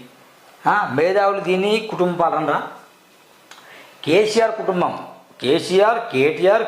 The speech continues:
కవిత, హరీష్ రావు, వీళ్ళందరూ కూడా వారసత్వమే. వీళ్ళంద-, వీళ్ళ-, వీళ్ళంతా ఒకటే కుటుంబం. వాళ్ళని తిడతానా, వీళ్ళని తిట్టరు.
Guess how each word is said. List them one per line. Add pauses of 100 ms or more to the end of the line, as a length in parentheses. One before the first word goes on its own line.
కవిత,
హరీష్
రావు,
వీళ్ళందరూ
కూడా (1040)
వారసత్వమే. (320)
వీళ్ళంద-,
వీళ్ళ-,
వీళ్ళంతా
ఒకటే
కుటుంబం. (460)
వాళ్ళని
తిడతానా,
వీళ్ళని
తిట్టరు.